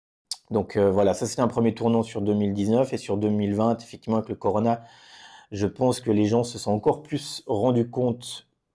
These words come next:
parfois de notre dépendance à des marchés étrangers. Et, euh, et le fait d'avoir une économie circulaire locale peut être, euh, un moyen de lutter finalement contre cette dépendance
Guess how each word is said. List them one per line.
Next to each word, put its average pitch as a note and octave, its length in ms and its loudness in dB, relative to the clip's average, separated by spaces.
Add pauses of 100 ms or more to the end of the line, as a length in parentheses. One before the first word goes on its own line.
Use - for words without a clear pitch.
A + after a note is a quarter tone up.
parfois - 340 -2
de A2 120 2
notre G2+ 320 -4
dépendance A2+ 800 2
à F#2+ 320 4
des F#2+ 140 -4
marchés F#2 420 -8
étrangers. G#2 540 -4 (560)
Et, G2 260 2
euh, F#2+ 480 2
et A2+ 80 -4
le G2 80 0
fait G2+ 180 -2
d'avoir G#2 240 2
une G2+ 100 0
économie G#2 420 0
circulaire G#2 800 0
locale G#2 640 2 (540)
peut D3+ 380 2 (260)
être, G#2 420 0
euh, F#2+ 380 0 (140)
un G#2+ 120 -2
moyen G#2+ 360 2
de G#2+ 100 0
lutter G2+ 380 -2
finalement G2 420 -4
contre G2 360 -16
cette G2 260 -10
dépendance G#2 640 -4